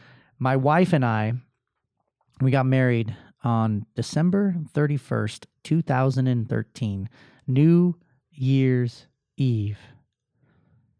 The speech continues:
It was such a beautiful moment in my life.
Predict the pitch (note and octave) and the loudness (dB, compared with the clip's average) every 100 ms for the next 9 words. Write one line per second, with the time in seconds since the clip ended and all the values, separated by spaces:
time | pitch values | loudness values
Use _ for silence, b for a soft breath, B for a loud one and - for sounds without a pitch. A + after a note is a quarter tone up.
0 | _ _ _ _ - B2 C#3 - - D#3+ | _ _ _ _ -6 -2 -2 -2 0 0
1 | - - - - C3 B2 B2 C#3+ C#3+ - | 0 -8 -16 -6 -6 -4 0 0 0 -2
2 | B2+ A#2+ A#2 A2+ G#2+ - - _ _ _ | -2 -2 -2 -4 -8 -14 -20 _ _ _
3 | - B2+ A#2 A2 G2+ G2+ A2+ - - | -6 -2 -2 -2 -4 -8 -12 -16 -20